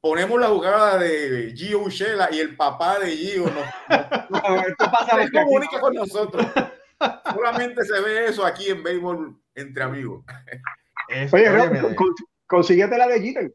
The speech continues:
Speaker 2: si la tienes ahí de casualidad para verla.
Speaker 3: Tengo que buscarla. Tengo que
Speaker 1: Está
Speaker 3: ir,
Speaker 1: bien.
Speaker 3: no es, no
Speaker 1: ¿Se
Speaker 3: es,
Speaker 1: puede?
Speaker 3: la, la, la ponemos en, es que hay, hay que hacer un procedimiento,
Speaker 1: Está
Speaker 3: no es
Speaker 1: bien,
Speaker 3: tan
Speaker 1: está bien,
Speaker 3: fácil,
Speaker 1: está bien,
Speaker 3: pero
Speaker 1: está bien.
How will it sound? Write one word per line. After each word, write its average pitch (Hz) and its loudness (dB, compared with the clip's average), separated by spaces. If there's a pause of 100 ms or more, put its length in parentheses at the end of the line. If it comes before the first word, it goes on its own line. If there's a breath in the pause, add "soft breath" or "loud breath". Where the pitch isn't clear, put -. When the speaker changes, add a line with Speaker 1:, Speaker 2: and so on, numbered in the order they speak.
Speaker 2:
si 165 -6
la 160 -6
tienes 185 -8
ahí 202 -8
de 202 -10
casualidad 185 -8
para - -6
verla. 160 -10 (720 soft breath)
Speaker 3:
Tengo 139 -6
que 165 -2
buscarla. 113 -8 (200)
Tengo 127 -8
que 139 -6
Speaker 1:
Está 180 2
Speaker 3:
ir, 180 2 (140)
Speaker 1:
bien. 135 -4
Speaker 3:
no 131 -4
es, 139 -4
no 156 -4
Speaker 1:
¿Se - -2 (260)
Speaker 3:
es, 113 -8
Speaker 1:
puede? - -10 (240)
Speaker 3:
la, 220 -6
la, 208 -2
la 202 -2
ponemos 233 -2
en, 247 -4
es 185 -6
que 220 -6
hay, 202 -8
hay 190 -6
que 208 -8
hacer 226 -6
un 220 -6
procedimiento, 202 -2 (100)
Speaker 1:
Está 190 8
Speaker 3:
no 175 0
es 151 -4
Speaker 1:
bien, 131 -4
Speaker 3:
tan 185 -4
Speaker 1:
está 156 -2
bien, 151 2 (120)
Speaker 3:
fácil, 147 -6
Speaker 1:
está 151 -4
bien, - -2
Speaker 3:
pero - -8
Speaker 1:
está - -8
bien. - -14